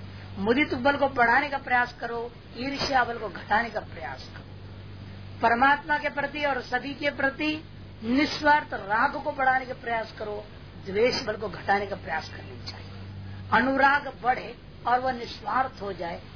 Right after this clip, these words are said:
किसमें भी आप अनुराग करेंगे, लेकिन निस्वार्थ रूप से करेंगे तो उस अंतःकरण शुद्धि ही होगी, क्योंकि उसे एक न एक दिन वैराग्य हो जाएगा। लेकिन निस्वार्थ कर रहे हैं तो, नहीं तो गड़बड़ होगा।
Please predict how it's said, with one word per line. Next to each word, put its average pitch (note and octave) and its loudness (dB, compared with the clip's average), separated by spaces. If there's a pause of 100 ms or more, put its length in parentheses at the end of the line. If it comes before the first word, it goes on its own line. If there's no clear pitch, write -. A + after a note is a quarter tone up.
(100)
किसमें F4 4
भी F4+ 6
आप E4+ 4
अनुराग C4 2
करेंगे, F#3 -6
लेकिन - -6
निस्वार्थ B3 4
रूप B3+ -10
से A#3+ -6
करेंगे A3 -6
तो A3 -8
उस G#3 -8
अंतःकरण G3 -8
शुद्धि F3+ -12
ही E3+ -8
होगी, D3+ -8 (680)
क्योंकि C4+ 4
उसे C#4 6
एक C#4+ 0
न C4+ 0
एक A#3+ -4
दिन A#3+ -4
वैराग्य G3 4
हो D3 -12
जाएगा। - -12 (2250)
लेकिन D4 6 (520)
निस्वार्थ C#4 4
कर B3 -8
रहे B3 -4
हैं A#3+ -12
तो, C#4+ 0 (880)
नहीं B3 2
तो C4+ 2
गड़बड़ D4 4
होगा। F3 -6